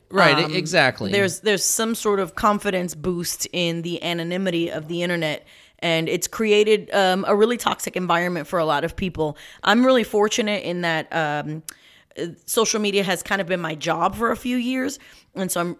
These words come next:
Speaker 2: I'm very, very quick to cultivate a space that is healthy for me. Uh, but not everyone has that skill set. And
Speaker 1: Right.
Speaker 2: a lot of people are forced to endure,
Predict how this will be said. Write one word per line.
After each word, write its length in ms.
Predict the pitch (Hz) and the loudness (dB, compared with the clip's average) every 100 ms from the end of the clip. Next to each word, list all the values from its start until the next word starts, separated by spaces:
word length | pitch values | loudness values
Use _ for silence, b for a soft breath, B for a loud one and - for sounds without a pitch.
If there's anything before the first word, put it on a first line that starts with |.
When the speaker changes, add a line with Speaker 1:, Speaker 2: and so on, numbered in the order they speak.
| - | -2
Speaker 2:
I'm 180 | 185 | -2
very, 500 | 160 151 226 226 220 | -4 2 4 6 4
very 340 | 190 196 190 175 | 2 0 0 -2
quick 400 | - - 190 - | -4 -2 -2 -4
to 80 | - | -8
cultivate 720 | - 180 170 170 165 156 - | -4 -6 -4 -4 -2 -2 -4
a 60 | 147 | -6
space 460 | - - 170 165 | -6 -2 -2 -2
that 320 | - 151 151 - | -4 -4 -4 -6
is 160 | 160 156 | -8 -2
healthy 460 | 185 185 185 175 | -2 -2 -2 -6
for 180 | 156 160 | -6 -6
me. 280 | 156 233 339 B B B | -2 -2 -4 B B B
Uh, 160 | 175 160 | -2 0
but 180 | 196 | 0
not 160 | 233 285 | 2 2
everyone 320 | 294 285 269 | 2 0 0
has 220 | 262 269 | 0 -2
that 160 | - 175 | -2 -4
skill 240 | - 185 | -2 -4
set. 240 | 156 156 - | -2 -4 0
And 100 | 165 | 2
Speaker 1:
Right. 80 | 113 | 4
Speaker 2:
a 60 | |
lot 100 | 196 | 2
of 60 | 202 | 0
people 380 | 220 190 196 180 | -4 -2 0 2
are 440 | 180 165 165 165 | 4 4 2 -2
forced 560 | - 202 196 - - - | -6 -2 -2 -4 -12 -8
to 320 | 214 196 175 170 | -6 -4 -4 -4
endure, 680 | 185 160 185 180 180 180 | -6 -6 -2 0 0 0